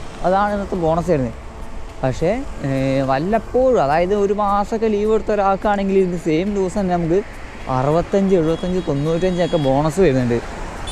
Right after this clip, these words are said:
ഇതൊക്കെ ഒരു എന്തുകൊണ്ടാണ് ഇങ്ങനെ കൊടുക്കുന്നത് സത്യം പറഞ്ഞാൽ മനസ്സിലാവുന്നില്ല കേട്ടോ. അത് സ്ഥിരമായിട്ട് വർക്ക് ചെയ്യുന്നവർക്ക്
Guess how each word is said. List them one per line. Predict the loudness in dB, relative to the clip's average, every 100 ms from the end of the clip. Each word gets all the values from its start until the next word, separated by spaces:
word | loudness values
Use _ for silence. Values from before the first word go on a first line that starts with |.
| -4
ഇതൊക്കെ | -2 2
ഒരു | 2 4 4 4 4 2
എന്തുകൊണ്ടാണ് | 2 2 2 2 2 2
ഇങ്ങനെ | 2 2 2 2
കൊടുക്കുന്നത് | 2 2 0 0 0
സത്യം | 0 0
പറഞ്ഞാൽ | 0 -2
മനസ്സിലാവുന്നില്ല | -2 0 0 0
കേട്ടോ. | 2 2 0 -2 -2 -4 -4 -4 -2
അത് | -2
സ്ഥിരമായിട്ട് | 0 2 2 2 2
വർക്ക് | 2 2
ചെയ്യുന്നവർക്ക് | 0 2